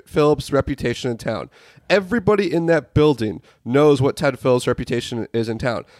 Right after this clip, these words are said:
And I'm not here to say that that's a fair reputation or a fair criticism. I'm here to say you have to understand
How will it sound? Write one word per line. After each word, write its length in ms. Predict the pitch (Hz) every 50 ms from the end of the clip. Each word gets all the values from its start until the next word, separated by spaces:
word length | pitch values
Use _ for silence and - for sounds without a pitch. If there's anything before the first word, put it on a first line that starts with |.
| _ -
And 140 | 131 139 -
I'm 180 | 175 214 240
not 180 | 254 254 220 180
here 160 | 180 196 202
to 100 | 185 165
say 480 | - - - 196 196 185 170 147 139 127 _ _ _ _ -
that 160 | - 135 120
that's 200 | 147 143 143 -
a 60 | 127
fair 280 | 113 - - 143 143 143
reputation 600 | 139 139 135 - 131 - - 139 139 - - 147 131
or 100 | 120 113
a 60 | 113
fair 260 | - - 127 123 127 123
criticism. 600 | - - 127 131 135 - 160 151 160 180 185 185 _ _ _ _ _ -
I'm 180 | - 247 214 233
here 120 | 240 214
to 80 | 185 170
say 300 | - 190 180 175 143 107
you 180 | 113 156 226 262
have 260 | 269 233 196 196 -
to 140 | - - - -
understand 1000 | 156 170 175 156 156 139 - - - - 156 160 160 135 113 104 101 117 -